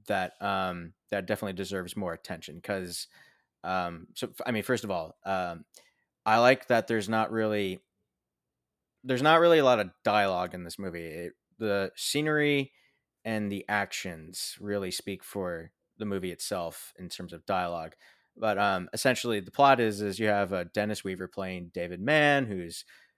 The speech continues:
going on a business trip. And he's like, "I'm taking the back roads of California to get to my, uh, destination." And so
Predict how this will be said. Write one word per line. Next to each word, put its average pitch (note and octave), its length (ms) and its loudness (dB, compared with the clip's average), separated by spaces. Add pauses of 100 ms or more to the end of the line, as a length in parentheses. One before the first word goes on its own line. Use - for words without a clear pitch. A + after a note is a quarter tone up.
(160)
going D#3+ 220 10
on F3 140 10
a D#3+ 40 6
business G#2 320 2
trip. - 220 -18 (300)
And E2+ 200 -14
he's E2+ 240 -12
like, E2+ 220 -10 (120)
"I'm E2 320 -12
taking G3 360 6
the G3 60 2
back F3+ 260 6
roads A#2 480 4
of - 140 -16
California G#2+ 800 -2
to F2+ 80 -14
get G2 280 -8
to - 100 -16
my, F2+ 140 -8 (380)
uh, D#2+ 260 -10 (540)
destination." E2+ 640 -8
And E2 140 -14
so F#2+ 380 -2